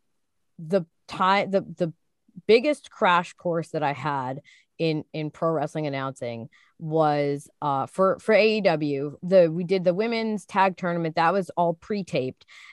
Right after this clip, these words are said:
and then, uh, to go on YouTube. And then we, I also ended up getting asked to do a few episodes of Dark 'cause there was a, a space open for a couple weeks. And, um, I had never done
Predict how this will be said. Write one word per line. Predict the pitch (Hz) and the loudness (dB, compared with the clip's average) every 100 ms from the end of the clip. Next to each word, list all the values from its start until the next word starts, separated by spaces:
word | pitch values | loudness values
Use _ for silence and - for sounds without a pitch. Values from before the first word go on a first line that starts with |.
| _ | _
and | 175 170 165 | -2 0 2
then, | 175 170 160 160 - | 4 4 2 -2 -2
uh, | 156 151 143 - - | 0 2 0 -4 -10
to | - | -2
go | 170 170 | 2 2
on | 165 | 2
YouTube. | 247 - 170 156 151 _ - _ | -2 -2 -2 -4 -6 _ -20 _
And | 175 185 | 0 2
then | 175 | 2
we, | 175 - | 0 0
I | 170 | 0
also | 175 180 180 185 | 4 2 2 -2
ended | 151 165 151 | -2 -2 -2
up | 156 - _ | -4 -6 _
getting | - 156 156 | -4 -2 -2
asked | 135 143 - | -4 -6 -6
to | |
do | 151 143 | -6 -6
a | |
few | - 160 | -4 -4
episodes | 135 151 - 143 | -4 -6 -10 -10
of | 139 - _ _ - | -10 -18 _ _ -2
Dark | 175 165 131 - | 2 2 0 -4
'cause | 165 | -6
there | 147 | -4
was | 147 139 | -4 -6
a, | 135 | -8
a | 143 | -10
space | - - 165 156 | -10 -2 -2 -2
open | 151 131 127 | -6 -6 -10
for | - | -10
a | 120 | -10
couple | - 123 | -12 -12
weeks. | 101 85 - _ - - - - | -10 -12 -16 _ -20 -20 -14 -2
And, | 175 165 165 156 | 0 2 2 0
um, | 160 156 147 - | 0 0 0 0
I | 190 | 2
had | 240 220 | 2 2
never | 196 185 185 | 0 0 -2
done | 165 160 156 151 151 | 0 0 0 -2 -6